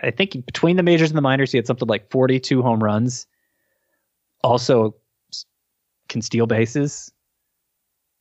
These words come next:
Uh, you know, I don't know how much he's gonna play. He's a left-handed hitter, and they have some extra pieces in their outfield there, especially if,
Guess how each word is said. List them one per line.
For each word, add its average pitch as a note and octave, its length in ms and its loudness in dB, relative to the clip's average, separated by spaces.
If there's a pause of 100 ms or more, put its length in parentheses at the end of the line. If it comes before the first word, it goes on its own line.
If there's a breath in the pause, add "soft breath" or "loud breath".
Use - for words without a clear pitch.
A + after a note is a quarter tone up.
Uh, G2+ 440 -6 (500)
you A#2+ 160 0
know, F#2+ 320 -4 (1900)
I C#3+ 100 2
don't E3 140 2
know D#3 100 4
how D#3+ 120 0
much D3+ 120 -2
he's D3 120 -8
gonna D3 140 0
play. D#3 260 2
He's D#3+ 120 0
a B2 40 -4
left-handed B2+ 480 -2
hitter, D3 280 2
and B2+ 100 -2
they A2 80 -4
have A2+ 360 -2
some A2+ 400 -6
extra B2+ 320 -4
pieces B2+ 420 -4
in B2+ 80 2
their B2 120 4
outfield B2 380 0
there, B2+ 180 4
especially A2+ 560 0
if, - 220 -4